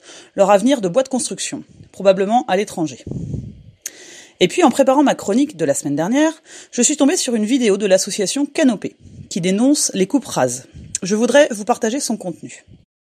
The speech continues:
Les propriétaires de forêts peuvent faire appel à des experts de la forêt, des gestionnaires forestiers, qui les conseillent sur les coupes à effectuer, les arbres à favoriser, les essences à planter,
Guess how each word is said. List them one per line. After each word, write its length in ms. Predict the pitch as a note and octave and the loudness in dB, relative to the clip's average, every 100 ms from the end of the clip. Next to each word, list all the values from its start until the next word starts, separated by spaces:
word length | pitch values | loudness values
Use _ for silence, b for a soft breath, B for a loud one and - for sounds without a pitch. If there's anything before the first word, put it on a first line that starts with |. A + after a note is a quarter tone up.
| _ _ _ b b b b b b b b _ | _ _ _ b b b b b b b b _
Les 120 | E3+ | -2
propriétaires 560 | E3+ G3 D4+ B3+ D4 D#4 | 0 2 6 6 6 2
de 80 | F#3+ | 0
forêts 380 | - C#3+ D3+ - _ _ b b b | -4 -6 -8 -10 _ _ b b b
peuvent 120 | - C4 | 0 2
faire 200 | D4 A#3 | 2 2
appel 280 | G#3 B3+ C#4+ | 2 2 2
à 80 | F#3 | -2
des 240 | F#3 G3+ | 0 -2
experts 320 | A#3+ - B3+ | -4 -2 0
de 60 | F#3 | 0
la 100 | F#3 | -2
forêt, 320 | - C#3+ A#2 _ D#3+ | -4 -10 -10 _ 0
des 140 | F#3+ | 0
gestionnaires 640 | G#3+ C#4 - A#3+ A3 C#4+ | 2 0 0 -2 -2 -4
forestiers, 600 | - A3 F#3 - - A#2+ - _ b b b | -4 -2 -2 -4 -10 -12 -14 _ b b b
qui 120 | - C4+ | -2 0
les 80 | |
conseillent 500 | D4 A#3+ - E3+ F3 | 2 0 2 4 2
sur 140 | A3 F#3 | 0 -4
les 80 | E3 | -4
coupes 180 | B3 | -4
à 80 | A3 | -4
effectuer, 540 | G3+ G3+ - E3+ E3+ F#3 | -4 -6 -8 -4 -4 -2
les 160 | D#3 | -2
arbres 180 | F3+ E3 | -2 -2
à 40 | D#3+ | -2
favoriser, 640 | E3+ F3+ A3+ F3+ F#3 F#3+ B B | -2 0 0 -2 -4 -6 B B
les 200 | - D#3+ | -2 0
essences 300 | F3 G3+ F#3+ | 2 0 0
à 60 | G3 | -2
planter, 400 | A#3 A#3 G3 | 0 -2 -2